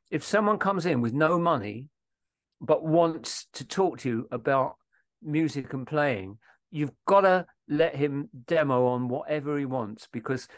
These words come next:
you know, people fall in love with music.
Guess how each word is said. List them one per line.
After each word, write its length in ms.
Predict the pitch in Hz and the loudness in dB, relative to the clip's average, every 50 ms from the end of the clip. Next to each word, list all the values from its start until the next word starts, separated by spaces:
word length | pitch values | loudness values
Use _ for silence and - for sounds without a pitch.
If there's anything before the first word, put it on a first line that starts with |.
| - - - _ _ _ | -20 -20 -20 _ _ _
you 140 | - 156 143 | 0 2 2
know, 220 | 135 117 117 131 - _ _ _ _ - - _ _ _ _ _ _ - | 4 4 2 0 -2 _ _ _ _ -20 -20 _ _ _ _ _ _ 2
people 440 | 165 165 165 - 160 156 151 151 - _ _ | 2 2 4 4 2 0 0 -2 -8 _ _
fall 280 | - - 190 190 185 170 | -2 2 4 4 4 4
in 140 | 165 151 | 2 2
love 160 | 156 156 147 127 | 2 0 0 0
with 160 | 127 113 101 | -4 -6 -6
music. 500 | 101 101 98 95 - 113 104 107 113 | -8 -10 -12 -12 -12 -12 -12 -12 -12